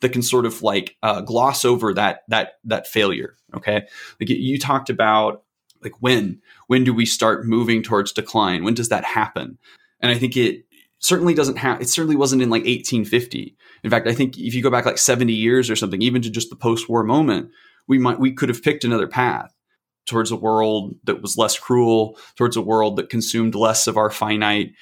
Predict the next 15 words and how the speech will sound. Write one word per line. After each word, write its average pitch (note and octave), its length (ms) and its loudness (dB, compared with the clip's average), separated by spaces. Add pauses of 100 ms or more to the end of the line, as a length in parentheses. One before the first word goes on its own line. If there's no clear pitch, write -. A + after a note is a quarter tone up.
(300)
uh, F2+ 340 0 (160)
resources. A#2 800 2 (420)
But A#2 360 -2
the, A#2 400 2
the B2 80 -2
decline D#3+ 580 2
comes B2+ 400 0 (260)
in A#2 420 2 (200)
every D3+ 300 0
day B2+ 300 4
that A#2 180 -2
we A2+ 120 -4
chose A2+ 840 0
to A#2 160 -4
ignore G#2+ 720 0